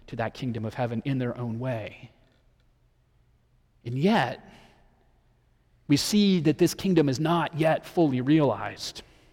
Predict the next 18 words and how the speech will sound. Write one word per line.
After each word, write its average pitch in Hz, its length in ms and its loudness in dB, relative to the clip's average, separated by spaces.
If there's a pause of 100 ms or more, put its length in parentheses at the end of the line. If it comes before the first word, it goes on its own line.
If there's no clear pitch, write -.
(960)
We 185 60 4
see 196 160 4
this 156 140 4
captured 175 600 4
in 147 220 0
the 135 160 0 (200)
future 190 380 0
tense 120 460 -4
of 120 80 -10
the 123 80 -4
verbs 139 560 2 (180)
in 147 160 0
many 143 260 2
of 113 60 -2
these 120 160 -2
Beatitudes. - 840 -6 (1800)
God's 165 340 4
reign 147 640 4